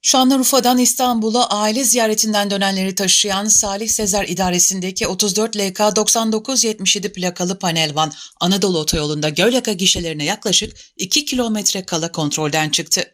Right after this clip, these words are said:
Emniyet şeridinin yan kısmındaki bariyerlere birkaç kez çarparak durabilen panel vanda yolcu olarak bulunan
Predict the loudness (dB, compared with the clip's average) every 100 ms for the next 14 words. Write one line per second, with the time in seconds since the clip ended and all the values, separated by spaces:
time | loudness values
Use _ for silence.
0 | _ -2 2 2 2 0 -2 -2 -2 0
1 | 2 2 0 -2 -4 -4 -2 0 0 0
2 | -2 0 -2 -2 -4 -2 -2 -2 0 0
3 | 0 -2 -4 -6 -6 -2 -2 0 -4 -4
4 | -2 -2 -2 -2 -2 -4 -8 _ 2 4
5 | 4 0 -4 -6 -8 -6 -6 -2 -4